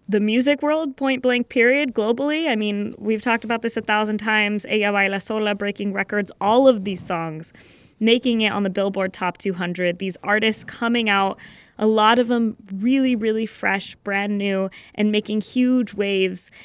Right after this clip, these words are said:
names for themselves, names for Latin music on the global scale. And yet,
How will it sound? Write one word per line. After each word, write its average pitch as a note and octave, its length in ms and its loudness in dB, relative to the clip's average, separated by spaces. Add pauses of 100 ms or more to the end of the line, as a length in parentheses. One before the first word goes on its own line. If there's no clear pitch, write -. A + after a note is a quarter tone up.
(180)
names G#3+ 320 2
for G#3+ 100 -6
themselves, F#3 540 -2
names G3 260 -2
for G#3 140 -4
Latin F#3 280 -4
music F#3+ 320 -4
on F#3+ 120 -2
the F#3 80 -4
global G3 260 -4
scale. G3 300 -2
And G3+ 200 -2
yet, A#3+ 460 2